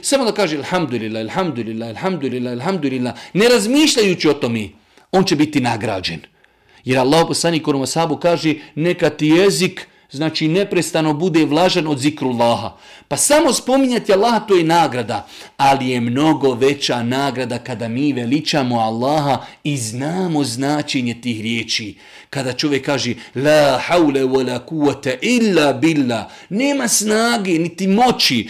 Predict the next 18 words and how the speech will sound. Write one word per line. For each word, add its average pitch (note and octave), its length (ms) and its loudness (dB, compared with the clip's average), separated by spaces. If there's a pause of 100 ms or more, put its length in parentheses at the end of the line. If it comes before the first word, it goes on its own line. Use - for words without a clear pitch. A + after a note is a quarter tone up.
(140)
ne G3 120 2
može B3+ 220 2
se C4+ 180 2
ništa C#4+ 400 4
na B3 100 4
planeti B3 540 2
desiti G3 640 0 (200)
osim D3 540 -2
Allahovom C3+ 680 -4
dozvolom. B2+ 680 -2 (920)
Kada C#3 200 -4
čovjek D3 300 -2
kaže, B2+ 180 -6
„Subhanallah, C3+ 1500 0 (260)
veličanstven F3+ 880 2
neka E3+ 260 2
je D3+ 180 2
Allah F#3+ 500 4